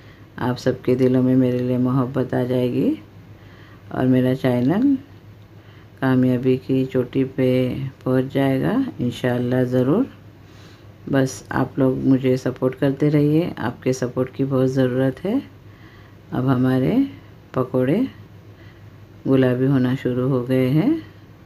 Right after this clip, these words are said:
देखिए, वक्त लग रहा है क्योंकि हमने मीडियम फ्लेम पे इसे फ्राई कर रहे हैं। थोड़ा वक्त लगेगा, मगर अच्छे टेस्टी क्रंची बनेंगे हमारे पकोड़े। और जो भी आपके पकोड़े खाएगा, वो आपकी तारीफ़ ही करेगा,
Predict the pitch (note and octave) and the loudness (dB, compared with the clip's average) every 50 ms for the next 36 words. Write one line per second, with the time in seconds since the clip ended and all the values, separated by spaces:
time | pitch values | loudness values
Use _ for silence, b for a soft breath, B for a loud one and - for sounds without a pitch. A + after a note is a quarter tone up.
0 | - - B2+ C3 B2+ C3 - - F#3 A3 B3+ B3 G3 D3+ C3+ C3 - - C3 C3 | -10 -4 -2 -2 -2 -2 -4 -4 -4 -2 -2 0 0 0 0 0 0 -2 -2 -2
1 | B2+ B2 C3 B2+ C3 C3 C3 C3 D3 E3+ F3+ G3+ G3+ - C3 B2+ - C3+ C#3 C#3+ | 0 0 0 0 2 2 2 2 2 0 0 -2 -2 -4 -4 -4 -2 0 0 2
2 | B2+ B2+ C3 B2+ B2+ C3 C3 B2+ C3 C3 C3 - - B2+ B2+ B2 B2 - C3+ C3+ | 2 2 2 2 2 2 0 0 0 -2 -2 -4 -4 -4 -4 -4 -4 -4 -2 -2
3 | C3+ C3 C3+ - C#3 C#3 C#3 - - - B B B B B B B B B B | -2 -2 -2 -2 -2 -2 -2 -2 -6 -12 B B B B B B B B B B
4 | - - C3+ B2+ C3 B2+ B2 C3+ B2+ B2 B2 B2+ B2+ C3 C3 B2+ C3 D#3 G3 C4+ | -6 0 2 2 2 2 2 0 -2 -2 -2 0 0 0 2 2 2 2 2 2
5 | D4+ D#4 D#4 - - - - - - - - - - - B B B B B B | 2 0 -2 -4 -10 -20 -20 -20 -20 -20 -20 -20 -20 -20 B B B B B B
6 | B B B B - - - - - C3 C3 C3+ C3 C3 B2+ B2+ C#3 - C3+ B2+ | B B B B -20 -20 -12 -4 0 0 2 4 4 4 2 2 0 0 0 0
7 | A#2+ B2 C#3 C#3 C3+ C#3 F3+ A#3 A#3+ G3 D3+ C3 C3 B2+ B2+ B2+ - - - C#3+ | 0 0 0 0 0 0 0 0 2 0 0 0 0 0 0 -2 -4 -4 -6 -6
8 | C3+ - C3 B2 B2 - - - - - C#3+ C3+ C3+ - C3 C3 B2+ B2 A#2+ - | -4 -2 -2 -2 -2 -4 -8 -10 -6 -2 -2 -2 0 0 0 2 2 0 -2 -2
9 | - C#3 C3+ C3+ C3 B2+ B2+ B2 B2 C3+ C#3+ D#3 B2+ B2 B2 B2 B2+ B2+ - B2 | -4 -2 -2 0 0 0 0 -2 0 0 2 2 2 0 -2 -2 -4 -4 -4 -6
10 | A2+ - B2+ B2+ B2+ F#3+ C4 D#4+ - - - - - - B B B B B B | -6 -4 -2 -2 0 0 0 0 -2 -4 -14 -20 -20 -20 B B B B B B
11 | B B B B B B - - - C3+ C3 C3+ C#3+ C3+ C3 C#3 C#3 C#3 C3 B2+ | B B B B B B -10 -4 -2 0 2 4 4 2 2 2 2 2 2 2
12 | B2 - - C3 B2+ - B2+ - - B2+ B2 B2+ B2+ - - C3 B2 B2 B2 D3+ | 0 -2 -4 -8 -8 -6 -6 -4 -2 -2 0 0 -2 -4 -4 -4 -4 -2 -2 -2
13 | E3+ E3+ D#3+ C#3 C3 B2 - - - C3 A#2+ - A#2 B2 A#2+ A#2+ B2+ - - D3+ | 0 2 2 2 2 0 -2 -4 -6 -6 -4 -2 -2 -2 0 -2 -2 -4 -2 -4
14 | D#3 D#3 D#3+ D#3+ E3 E3 E3 E3 F3 F3+ F#3+ | -2 -2 0 0 2 0 0 0 0 -2 -2